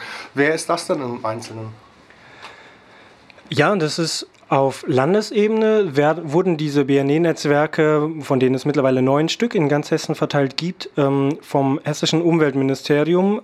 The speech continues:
Speaker 2: äh, entwickelt und werden auch da im Rahmen der hessischen Nachhaltigkeitsstrategie und des integrierten Sch-, Klimaschutzplans von Hessen quasi f-, äh, finanzielle Unterstützung gefördert.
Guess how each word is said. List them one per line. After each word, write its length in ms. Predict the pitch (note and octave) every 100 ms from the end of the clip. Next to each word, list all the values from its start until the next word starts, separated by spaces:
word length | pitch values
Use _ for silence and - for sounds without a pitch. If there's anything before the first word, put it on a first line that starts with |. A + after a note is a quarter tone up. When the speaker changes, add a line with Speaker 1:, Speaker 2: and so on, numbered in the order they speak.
| -
Speaker 2:
äh, 360 | D#3 D#3 D#3
entwickelt 640 | D#3+ C#3+ C3 E3+ A#3 B3
und 200 | G3+ C#3
werden 360 | C3+ C#3 D3 D#3+
auch 200 | D3 C3+
da 280 | - C3+ D3
im 120 | C3+
Rahmen 360 | C3+ C#3 D3 C#3+
der 440 | C3+ C3 C3 B2+ - - - -
hessischen 460 | - D3+ - C#3+ D3
Nachhaltigkeitsstrategie 1500 | D3 F3+ D#3+ C#3+ - C#3 C3 - C#3 C3 C3+ B2 C3 C3+
und 500 | C#3+ C#3 B2+ B2+ - C3+
des 160 | B2
integrierten 640 | D3 B2+ C3 C3 B2 C3 C#3+
Sch-, 200 | - - D4+
Klimaschutzplans 1200 | D#3+ D3+ C#3 C#3+ B2+ - - - C3 B2+ B2+ -
von 200 | - C3+
Hessen 400 | A#2+ B2 - B2
quasi 300 | A#2 C3 B2
f-, 360 | C3+ - - -
äh, 220 | D3+ B2+
finanzielle 720 | B2 - - D3 C#3 C3 C#3
Unterstützung 560 | C3 B2+ B2 C#3+ - B2
gefördert. 420 | B2 C3+ A#2 G#2